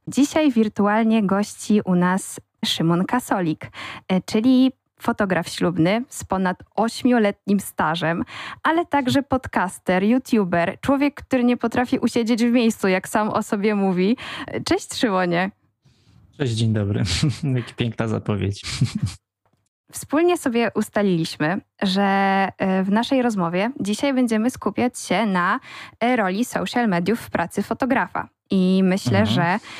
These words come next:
Speaker 1: jest to temat, e, bardzo aktualny, a może dla niektórych, którzy,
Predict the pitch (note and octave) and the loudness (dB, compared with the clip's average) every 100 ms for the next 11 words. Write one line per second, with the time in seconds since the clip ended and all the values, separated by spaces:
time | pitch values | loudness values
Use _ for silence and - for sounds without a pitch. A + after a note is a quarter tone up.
0 | - F#3+ - G#3+ - F#3+ F#3 F#3+ - - | -4 -2 0 -2 0 0 0 -2 -6 -4
1 | F#3 F3+ F3 - F#3 F3+ F#3+ F#3+ - - | 0 2 0 -2 -4 -4 -2 -4 -4 0
2 | F3+ E3+ E3 E3+ G#3+ - C#3+ F#3 G3 F#3 | 0 2 0 0 0 0 0 0 0 0
3 | F#3+ F#3+ - - G3 F#3+ - - F3+ F3 | -2 -4 -6 -2 0 0 -4 -6 -2 0
4 | F3 | 2